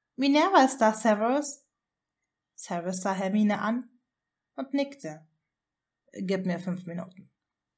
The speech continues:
Hermine ging die Treppe wieder hoch. „Hermine.“ Sie drehte sich um und sah ihn fragend an. „Ich.“ Er kam näher. „War Hen möglicherweise etwas reserviert?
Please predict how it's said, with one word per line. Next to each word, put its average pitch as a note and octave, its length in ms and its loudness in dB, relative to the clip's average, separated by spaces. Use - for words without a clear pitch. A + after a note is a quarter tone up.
Hermine D4+ 400 2
ging D4+ 200 2
die C#4+ 100 2
Treppe B3 360 0
wieder A3+ 280 0
hoch. F#3 320 -6
„Hermine.“ F#3+ 680 0
Sie - 140 -18
drehte G#3 320 -2
sich F#3 260 -4
um G#3+ 180 -2
und G3+ 140 2
sah F#3+ 160 0
ihn F#3+ 80 -4
fragend F#3 460 -2
an. G3 480 -8
„Ich.“ - 680 -10
Er - 100 -18
kam F3 260 -4
näher. F3+ 480 -2
„War G3 220 -2
Hen G3+ 180 2
möglicherweise G3 760 0
etwas F#3 580 -4
reserviert? F#3 720 -2